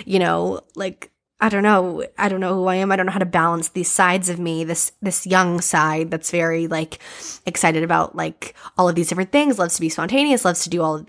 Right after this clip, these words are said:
these things, loves to go out to bars and make out with random men." Like, I love that shit. And then I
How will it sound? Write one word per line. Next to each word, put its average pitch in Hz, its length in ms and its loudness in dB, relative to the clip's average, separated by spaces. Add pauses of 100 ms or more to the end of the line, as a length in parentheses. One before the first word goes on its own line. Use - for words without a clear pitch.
(140)
these - 160 -6
things, 247 160 4
loves 170 140 0
to 165 80 -2
go 165 100 0
out 147 300 0
to - 80 -8
bars 180 260 4
and 185 60 0
make 170 120 -2
out 160 60 2
with 185 160 2
random 185 240 4
men." 214 320 6
Like, 175 160 -8
I 170 60 -4
love 165 320 0
that 147 160 -2
shit. 117 340 -8 (320)
And 220 100 0
then 220 80 4
I 220 60 4